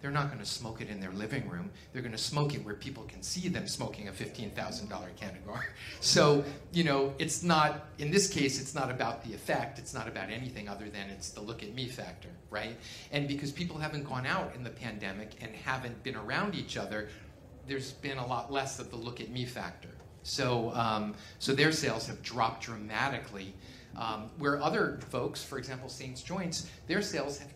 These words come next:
taken off and skyrocketed. Why? 'Cause people are buying typically two or three joints where they used to buy one 'cause they're not sharing them anymore. So it's just really interesting to see how these things have sort of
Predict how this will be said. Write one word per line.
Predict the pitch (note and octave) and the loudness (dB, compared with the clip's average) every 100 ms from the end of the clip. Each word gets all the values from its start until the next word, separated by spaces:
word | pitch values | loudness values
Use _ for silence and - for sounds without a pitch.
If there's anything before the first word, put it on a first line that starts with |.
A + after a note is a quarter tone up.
| - | -12
taken | G3+ F3 F3+ | -8 -6 -6
off | F3 F3 | -4 -6
and | F3+ | -6
skyrocketed. | F3 F#3+ F#3 G3 G#2+ - G#2 G#2 A2 | -4 2 2 2 0 -4 -10 -10 -2
Why? | B2 D3 | 0 0
'Cause | D3 D3 - - - - - - - - | -2 -2 -2 -6 -14 -18 -18 -20 -18 -10
people | E3+ D#3+ | -6 -2
are | C#3 | -2
buying | C3 B2+ A#2+ A2+ - | 2 2 2 -4 -8
typically | C#3 C3+ B2 A2+ - | -8 -8 -8 -10 -8
two | - E3+ | -4 0
or | A2+ | -2
three | F2 E3+ G#3+ | -4 -4 -4
joints | - G#2+ G2 G2 | -4 -4 -4 -6
where | A2+ | -6
they | G2+ | -6
used | G2+ G#2 - | -6 -6 -8
to | |
buy | F#2+ F#2 - | -6 -6 -4
one | C#3 G#2+ F#2 G2 | -4 -4 -6 -12
'cause | G#2+ F#2+ | -12 -10
they're | G#2 | -10
not | F#2+ | -8
sharing | - - D3 B2 | -6 -2 -2 -2
them | F#2+ F2+ | -4 -10
anymore. | F2+ F2 - - - - - | -10 -10 -12 -14 -16 -16 -10
So | C#4+ C#3 A#2+ | -4 0 0
it's | A#2 - | -2 -2
just | C3+ - | -2 0
really | C#3 B2 B2+ | -2 0 -2
interesting | C#3 C3 - A#2 G#2+ | -4 -6 -8 -10 -10
to | - | -6
see | - - C#3+ | -4 0 2
how | A#2+ G2 | 0 -2
these | G#2 G#2 | -6 -6
things | - G#2 G2+ | -6 -8 -8
have | G2+ | -10
sort | - | -8
of | G#2+ | -8